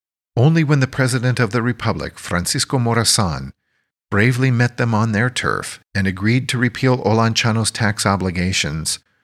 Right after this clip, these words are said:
was a peace treaty signed. Sarmiento, nineteen ninety. Though the written records are fragmented and at times contradictory,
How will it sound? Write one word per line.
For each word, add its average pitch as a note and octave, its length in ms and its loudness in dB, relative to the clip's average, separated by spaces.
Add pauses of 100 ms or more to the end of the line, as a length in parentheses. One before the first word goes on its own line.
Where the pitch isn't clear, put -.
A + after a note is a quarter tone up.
(300)
was F2+ 200 0
a F2+ 60 -2
peace - 300 -2
treaty D#2 320 -2
signed. C2+ 520 -4 (600)
Sarmiento, D2+ 680 -6
nineteen D2+ 420 -8
ninety. - 460 -10 (920)
Though G#2+ 200 4
the A2+ 100 2
written D3 380 0
records C#3 340 0
are F#2+ 80 2
fragmented D#2 880 -2
and G#2 140 0
at - 100 -2
times C#3 320 0
contradictory, F#2 960 -2